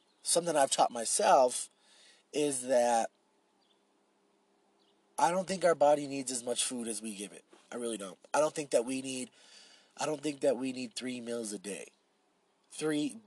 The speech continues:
huge breakfast, big lunch, big, you know what I'm saying? Or even whatever, just a breakfast, lunch, and dinner. I don't think that's real. So, I believe in water. Water.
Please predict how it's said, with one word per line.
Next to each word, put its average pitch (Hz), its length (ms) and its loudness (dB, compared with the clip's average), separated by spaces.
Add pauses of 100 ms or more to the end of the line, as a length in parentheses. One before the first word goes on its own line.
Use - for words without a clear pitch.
huge 151 420 -6
breakfast, 135 540 -2 (100)
big 139 240 -4
lunch, 135 420 -2
big, 131 360 -4
you 147 100 -10
know 170 140 -4
what 170 80 -4
I'm 156 60 -8
saying? 175 440 -4
Or 147 160 -2
even 175 360 -8 (600)
whatever, 139 420 -4
just 127 300 -10
a 123 320 -6 (220)
breakfast, 131 280 -6
lunch, 127 140 -8
and 110 100 -8
dinner. 104 220 -14
I 117 100 -8
don't 123 200 -10
think 113 180 -12 (100)
that's 98 300 -8
real. 76 340 -18 (2500)
So, 131 500 4 (540)
I 143 100 2
believe 143 320 0
in 127 200 -6
water. 95 380 -6 (680)
Water. 110 680 -2